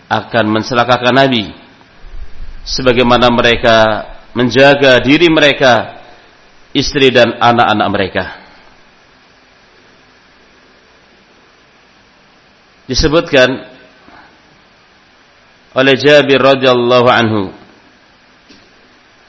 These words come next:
kami orang-orang Ansar mengatakan, "Sampai kapan kita biarkan Rasulullah terusir? Sampai kapan kita biarkan Rasulullah terusir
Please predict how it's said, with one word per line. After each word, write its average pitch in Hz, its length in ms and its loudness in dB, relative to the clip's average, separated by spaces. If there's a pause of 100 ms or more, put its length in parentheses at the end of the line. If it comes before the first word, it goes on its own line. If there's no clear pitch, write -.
(160)
kami 156 400 0
orang-orang 123 640 0
Ansar 123 240 -2
mengatakan, 110 720 -4 (1700)
"Sampai 139 320 -4
kapan 135 400 -2
kita 120 240 -2
biarkan 120 400 -2
Rasulullah 117 720 -4
terusir? 127 800 -6 (2250)
Sampai 147 380 -2
kapan 156 320 2
kita 147 240 0
biarkan 147 400 0
Rasulullah 156 400 -2
terusir 160 500 -4